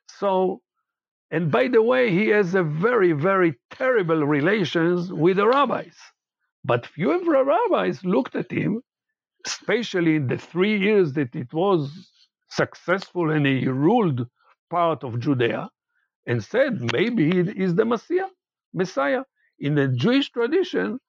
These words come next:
Rabbi Akiva was one of the rabbis, and man-, uh, probably many others. They thought, "Maybe he will save us."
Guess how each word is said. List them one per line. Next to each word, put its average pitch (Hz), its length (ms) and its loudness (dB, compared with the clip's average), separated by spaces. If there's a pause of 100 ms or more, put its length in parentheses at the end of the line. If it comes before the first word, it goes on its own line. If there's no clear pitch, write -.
(200)
Rabbi 127 380 0
Akiva 254 540 0
was 156 300 2
one 233 460 2 (100)
of 131 220 -4
the 127 120 2
rabbis, 120 580 0
and 131 140 -4
man-, 170 480 0 (140)
uh, 143 220 0 (160)
probably 151 380 0
many 156 480 0
others. 139 600 -2 (380)
They 139 160 0
thought, 285 400 -4
"Maybe 165 480 0
he 202 60 2
will 247 220 2
save 359 340 -4 (120)
us." 320 100 -8